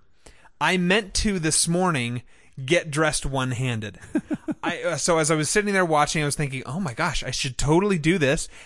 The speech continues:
and then I'll be able to report on the podcast, like, how easy or hard it was." And granted, uh, I didn't have a dress uniform to try and put on.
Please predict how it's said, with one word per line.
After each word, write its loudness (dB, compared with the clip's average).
and 0
then 2
I'll 0
be 0
able 0
to 2
report 2
on 2
the 0
podcast, 0
like, 2
how 0
easy -2
or 0
hard -2
it -8
was." -4
And -2
granted, 2
uh, 0
I 2
didn't -2
have 0
a -2
dress -2
uniform -2
to -8
try 0
and -4
put -4
on. -2